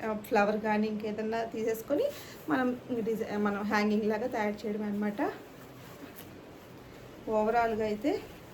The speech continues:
చాలా బాగుందన్నమాట. ఇది ప్రిన్సెస్ కట్లో మనం స్టిచ్చింగ్ చేసామన్నమాట. ప్రిన్సెస్ కట్లో ఫ్రంట్ నెక్ కూడా ఈ విధంగా వచ్చిందనమాట.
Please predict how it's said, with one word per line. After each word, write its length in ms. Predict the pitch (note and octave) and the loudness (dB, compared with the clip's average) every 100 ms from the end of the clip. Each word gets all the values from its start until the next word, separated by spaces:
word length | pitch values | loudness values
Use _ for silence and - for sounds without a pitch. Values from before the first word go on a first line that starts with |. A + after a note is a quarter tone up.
| - - - - - - | -18 -18 -18 -18 -14 -6
చాలా 220 | G#3 G3+ | -2 0
బాగుందన్నమాట. 480 | G#3+ G#3+ G#3+ G#3+ A3+ | 0 2 2 2 0
ఇది 100 | B3 | 0
ప్రిన్సెస్ 540 | B3 A#3 A#3 C#4 C4+ B3 | -2 -2 2 2 2 0
కట్లో 280 | A3+ A3+ A3 A#3 | 0 -2 -2 0
మనం 420 | A3 A3 B3+ - - - - - - | 0 -2 -6 -10 -12 -14 -14 -14 -8
స్టిచ్చింగ్ 440 | - A#3+ B3 A3+ A3 | -4 -2 -2 0 2
చేసామన్నమాట. 600 | G3+ G#3 G3+ G#3 A3 A#3 | 4 2 2 0 0 0
ప్రిన్సెస్ 420 | G#3 G#3 G#3 - | -2 -2 -4 -2
కట్లో 380 | G#3 - B3+ G#4 - - - - - - | -2 0 0 0 -4 -16 -16 -16 -16 -2
ఫ్రంట్ 220 | A3+ G#3+ | 0 2
నెక్ 140 | G#3+ A3 | 0 0
కూడా 140 | G#3+ | 2
ఈ 40 | |
విధంగా 360 | E3+ E3+ F#3 F#3 | 2 0 -2 -2
వచ్చిందనమాట. 600 | E3 - G3+ G3+ G#3 | -4 -6 -6 -4 -4